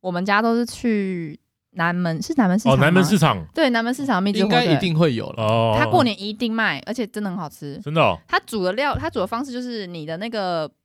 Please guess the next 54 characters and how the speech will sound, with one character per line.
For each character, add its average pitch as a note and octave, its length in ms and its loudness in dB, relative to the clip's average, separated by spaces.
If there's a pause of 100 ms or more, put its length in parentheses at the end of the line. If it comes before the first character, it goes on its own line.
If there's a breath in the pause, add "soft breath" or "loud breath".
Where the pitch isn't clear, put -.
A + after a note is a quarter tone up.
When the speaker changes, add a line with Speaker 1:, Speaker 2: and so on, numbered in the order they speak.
(120)
Speaker 1:
包， G3+ 260 0 (120)
挂 A3 200 6
包 E3 400 2
外 G3 100 0
面 G3 100 -2
那 G3 60 -6
个 F#3 60 -6
皮， C3 340 -12
你 D3+ 80 -12
就 F#3 120 -4
用 F#3+ 160 -6
蒸 D#3+ 320 2
的。 - 140 -6 (180)
Speaker 2:
对， D#3 160 0
Speaker 1:
然 F3+ 100 0
后 A#3 80 2 (100)
Speaker 2:
对， A3 280 0
对。 - 20 0
Speaker 1:
蜜 B3+ 140 2
汁 G#3+ 100 -2
火 G#3 140 -2
腿 F#3 120 -2
用 F3 120 -6
加 E3 260 -2
热， E3+ 180 -4 (200)
隔 F#3 100 -4
水 F#3 140 -2
加 F3 160 2
热 F3+ 100 0
或 F#3 100 -2
是 F3+ 200 -6
怎 D#3+ 180 -10
么 B2 100 -6
加 D3 180 -6
热 D3+ 100 -4
都 D3 100 -6
可 - 160 -8
以。 F#2+ 120 -8
Speaker 2:
嗯。 - 20 -14
嗯。 F#2+ 60 -16 (260 loud breath)
Speaker 1:
然 F3+ 120 -4
后 G3+ 60 -2
那 B3+ 100 0
个 A3+ 120 -2
烤 C#3 280 -2
的， C3+ 140 -10
你 C#3 100 -8
就 E3 120 -6
拿 E3 160 -4
去 F#3 80 -6
烤 B2+ 200 -10
箱 C#3+ 280 -8
里 C#3 80 -10
面。 B2 260 -10